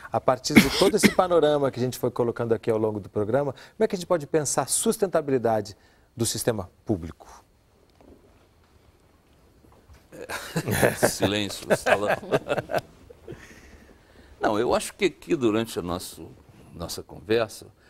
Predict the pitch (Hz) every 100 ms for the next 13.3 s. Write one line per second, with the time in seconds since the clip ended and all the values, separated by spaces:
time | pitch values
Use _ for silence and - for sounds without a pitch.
0 | - _ _ - 98 104 - 104 104 95
1 | 101 104 101 - - - 135 - - 82
2 | 82 73 80 78 76 - - 98 98 82
3 | 87 87 80 - - _ - - - -
4 | 78 78 71 - 65 - - - - 101
5 | 101 - - - - 92 90 82 92 -
6 | 92 95 92 101 - 101 98 82 73 -
7 | - _ - - - - 85 80 - 95
8 | - 71 - - - _ _ _ _ _
9 | _ _ - 113 131 135 113 - 101 95
10 | 87 78 - 87 71 57 50 - _ _
11 | _ _ - 107 104 147 127 107 - 85
12 | - 87 76 69 - 71 76 71 64 -
13 | - 123